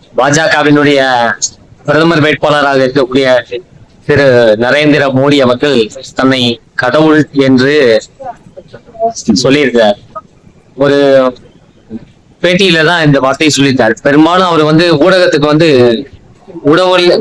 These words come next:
ஊடகவியலாளர்கள் முன்னாடி அவர் எதுவும் பேட்டி கொடுத்ததில்ல. தனிநபர் ஊடகவியலாளர் முன்னாடி தான் பேட்டி கொடுத்தாரு. ஏன்னா அது வந்து, ஆஹ், பொது கேள்வியாக நிறைய கேள்வி முன்வைக்கப்பட்டு அவரால பதில் சொல்ல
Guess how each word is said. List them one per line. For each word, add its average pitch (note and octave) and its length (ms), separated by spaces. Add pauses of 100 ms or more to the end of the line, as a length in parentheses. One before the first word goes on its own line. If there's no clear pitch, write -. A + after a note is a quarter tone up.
(100)
ஊடகவியலாளர்கள் E3 960
முன்னாடி G#3+ 360
அவர் D#3 160
எதுவும் D3+ 220
பேட்டி E3 180
கொடுத்ததில்ல. C3 420 (140)
தனிநபர் F3+ 540
ஊடகவியலாளர் D#3+ 680
முன்னாடி D3+ 280
தான் E3+ 120
பேட்டி D#3+ 160
கொடுத்தாரு. B2+ 400 (280)
ஏன்னா F3+ 160 (140)
அது D#3+ 200
வந்து, F3 160 (1000)
ஆஹ், C#3 420 (200)
பொது F#3+ 160 (100)
கேள்வியாக F3+ 560
நிறைய F3 200 (100)
கேள்வி F3+ 260
முன்வைக்கப்பட்டு E3+ 580
அவரால D#3 240 (100)
பதில் D#3 220
சொல்ல D#3 120